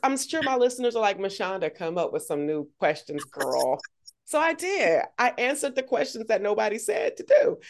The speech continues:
No. Okay, so I wanna first by saying, a-, well, first ask,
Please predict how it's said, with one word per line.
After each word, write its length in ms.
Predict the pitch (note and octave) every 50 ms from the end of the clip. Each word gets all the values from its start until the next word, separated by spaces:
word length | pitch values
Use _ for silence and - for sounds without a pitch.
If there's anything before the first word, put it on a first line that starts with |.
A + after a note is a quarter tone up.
| - - _
No. 240 | - F#3 F3+ - - - - - - - - _ -
Okay, 340 | F#3+ G#3+ G#3+ G#3+ D#3 A#2+ - -
so 560 | - - - D4+ D4 A#3+ F3+ D3 B2+ - - _ _ _ _ _ _ _ _ _ _ -
I 100 | A#3 C4+
wanna 300 | C4+ D#4+ G4 - C5+ A#4+ - -
first 340 | - A3+ A3+ A3+ A3 - -
by 180 | - F3+ F3 F3
saying, 640 | F3 - F#3 E3 D3+ D3 C#3+ C3+ C3+ C3+ C#3+ C#3+ - _ _ _ _ _ _ -
a-, 120 | F3+ - -
well, 180 | E3 E3+ D#3
first 340 | D#3 - - G#3 G#3 G#3+ - _ _ _ _ -
ask, 540 | D3+ D3+ C#3 C#3 D#3 F3 - - - -